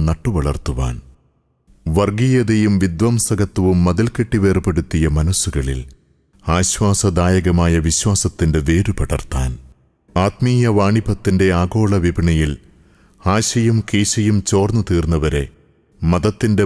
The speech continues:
മഹിത തീരത്തേക്ക് ആനയിക്കുവാൻ, ചൂഷണത്തിന്റെ ചരടുകെട്ടുകളുമായി ഇരയെ കാത്ത് തക്കം പാർത്തിരിക്കുന്ന മതമുതലാളിമാരിൽ നിന്ന് നാടിന്റെ മോചനം സാധ്യമാക്കാൻ, ലഹരിയിൽ ലയിച്ചു തീരുന്ന യുവതയുടെ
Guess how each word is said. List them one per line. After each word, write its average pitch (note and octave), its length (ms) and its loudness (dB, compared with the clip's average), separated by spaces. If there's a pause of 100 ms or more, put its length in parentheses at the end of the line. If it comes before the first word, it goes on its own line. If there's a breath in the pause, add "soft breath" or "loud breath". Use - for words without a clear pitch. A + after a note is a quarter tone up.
മഹിത G#2+ 300 0
തീരത്തേക്ക് F2 760 0
ആനയിക്കുവാൻ, C2+ 680 -2 (680)
ചൂഷണത്തിന്റെ A#2 800 0 (100)
ചരടുകെട്ടുകളുമായി F2 1120 0 (520)
ഇരയെ A2 420 2
കാത്ത് G2+ 400 -2 (100)
തക്കം A#2+ 360 0
പാർത്തിരിക്കുന്ന F#2 680 0
മതമുതലാളിമാരിൽ F2 1120 2
നിന്ന് C2+ 220 0 (520)
നാടിന്റെ G2+ 640 0
മോചനം D#2+ 360 2 (120)
സാധ്യമാക്കാൻ, D2+ 760 -2 (640)
ലഹരിയിൽ A#2 600 0 (100)
ലയിച്ചു A2 340 0
തീരുന്ന G2 380 0 (120)
യുവതയുടെ G2 480 0